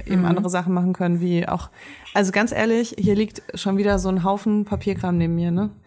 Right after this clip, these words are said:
Speaker 2: Mhm.
Speaker 1: Und ich hab gestern noch mit jemandem darüber gesprochen,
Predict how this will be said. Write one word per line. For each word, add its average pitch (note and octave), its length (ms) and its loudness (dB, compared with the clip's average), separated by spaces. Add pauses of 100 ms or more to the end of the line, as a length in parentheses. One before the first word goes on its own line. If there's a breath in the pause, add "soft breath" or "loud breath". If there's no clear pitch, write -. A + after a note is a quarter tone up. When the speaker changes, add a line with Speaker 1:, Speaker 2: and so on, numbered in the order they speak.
(220 loud breath)
Speaker 2:
Mhm. F#3 160 2
Speaker 1:
Und F#3+ 80 0
ich F#3 100 0
hab G3+ 140 0
gestern A3 360 2
noch G#3+ 80 2
mit G#3 140 2
jemandem G3+ 360 2
darüber F#3+ 420 0
gesprochen, G3 720 0